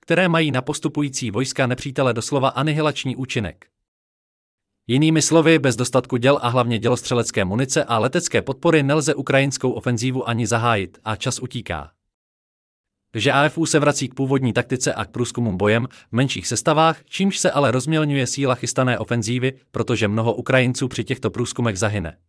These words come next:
A právě proto Kissinger hovoří o prognoze vyjednávání o ukončení bojů již ke konci tohoto roku. Tomu se prostě nedá vyhnout, bez munice, dělostřelectva a masivní armády, kterou šedesát tisíc mužů rozhodně není,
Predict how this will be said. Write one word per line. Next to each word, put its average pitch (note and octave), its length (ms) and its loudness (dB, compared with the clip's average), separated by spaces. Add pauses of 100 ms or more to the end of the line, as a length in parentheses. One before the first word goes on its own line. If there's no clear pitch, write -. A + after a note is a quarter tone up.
(1200)
A A2 100 -4
právě C3 340 4
proto C3+ 240 0
Kissinger C#3 440 0
hovoří B2+ 360 0
o A2 60 -2
prognoze C3 440 0
vyjednávání B2+ 720 2
o G2 80 -8
ukončení D3 540 -2
bojů B2+ 300 0
již A#2+ 160 -4
ke G2 120 -4
konci C3 300 -4
tohoto B2 360 0
roku. F2+ 300 -6 (100)
Tomu D#3 220 0
se - 160 -2
prostě C3+ 340 -4
nedá A#2+ 260 2
vyhnout, C3 440 -2
bez A2 220 -4
munice, C#3+ 440 0 (200)
dělostřelectva C3 720 0
a A2+ 180 -2
masivní D3 460 0
armády, D3 460 2
kterou A#2+ 340 -2
šedesát C#3+ 500 2
tisíc C3+ 360 -6
mužů B2 300 0
rozhodně B2+ 380 0
není, C#3 340 0